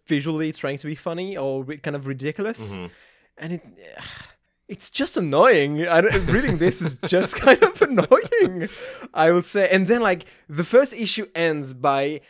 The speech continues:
Speaker 1: so Janice Vale has a choice. He can either, like, stop a w-, a big cosmic war between two warring, like, cosmic empires, or stop domestic abuse, like a man killing his wife, I
Speaker 2: Yeah.
Speaker 1: think, basically.
Speaker 2: Yeah.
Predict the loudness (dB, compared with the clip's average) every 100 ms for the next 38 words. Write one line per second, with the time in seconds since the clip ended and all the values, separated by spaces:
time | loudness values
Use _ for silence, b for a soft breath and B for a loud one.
0 | b b -4 2 4 4 2 4 2 2
1 | -4 -4 -2 -2 -4 -2 -2 -2 -8 -12
2 | -8 -6 -6 -2 0 0 0 0 0 0
3 | -4 -6 -4 -2 -2 -4 -4 -6 -6 -4
4 | -4 -2 2 2 2 -2 0 -4 -4 -2
5 | -2 -2 -6 -8 -10 -8 -8 -6 -4 -4
6 | -4 -4 -8 -10 b b b -12 -8 -6
7 | -4 -4 -2 0 2 2 0 -6 b b
8 | _ 2 4 6 2 -4 _ _ _ _
9 | -16 -4 2 2 2 -8 -20 _ _ _
10 | -6 -2 0 -2 -6 -6 -2 -2 0 -2
11 | -2 -4 -4 -2 0 0 -2 -4 -2 -4
12 | -2 0 2 0 -2 -4 -6 -6 -8 -8
13 | -6 -6 -6